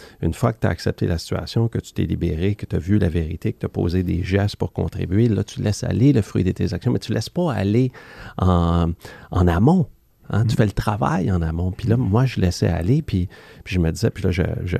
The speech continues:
Speaker 1: j'avais quand même beaucoup d'argent à quarante-trois ans pour prendre une belle retraite. Puis j'ai complètement gamblé mes économies, dilapidé en dépression, les idées suicidaires et ainsi de suite. Puis un peu plus tard, il me restait de, de l'argent quand j'étais en Inde aussi. Puis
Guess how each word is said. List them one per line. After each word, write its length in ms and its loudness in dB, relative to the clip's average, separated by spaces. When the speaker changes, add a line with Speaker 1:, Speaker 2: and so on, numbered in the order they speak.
Speaker 1:
j'avais 240 -4
quand 240 -8
même 600 0
beaucoup 680 0
d'argent 580 0
à 100 -2
quarante-trois 640 -2
ans 80 2
pour 140 -6
prendre 120 0
une 200 -4
belle 240 0
retraite. 500 -4
Puis 80 -2
j'ai 220 -4
complètement 800 0
gamblé 680 2
mes 240 0
économies, 480 -2
dilapidé 760 0
en 100 -2
dépression, 640 -4
les 220 -2
idées 140 -2
suicidaires 580 -4
et 140 -4
ainsi 140 -6
de 40 -20
suite. 160 -2
Puis 140 6
un 80 6
peu 140 4
plus 120 -6
tard, 240 0
il 60 4
me 80 0
restait 240 -6
de, 80 -6
de 260 -6
l'argent 320 0
quand 120 -2
j'étais 160 -4
en 120 0
Inde 220 4
aussi. 260 -2
Puis 260 0